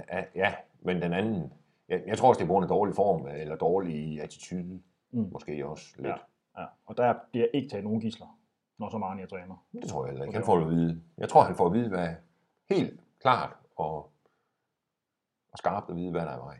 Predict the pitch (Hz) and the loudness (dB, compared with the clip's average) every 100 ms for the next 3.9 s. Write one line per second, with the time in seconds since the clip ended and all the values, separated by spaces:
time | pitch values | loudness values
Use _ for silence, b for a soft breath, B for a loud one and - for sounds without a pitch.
0 | - 87 - _ _ _ _ _ _ _ | -12 -12 -12 _ _ _ _ _ _ _
1 | _ _ - _ 147 165 123 107 127 127 | _ _ -20 _ 2 2 0 0 -2 2
2 | 151 170 165 117 - _ _ 120 120 117 | 6 6 4 -4 -8 _ _ 4 6 6
3 | 117 135 151 143 147 147 160 147 | 4 2 2 0 2 4 6 4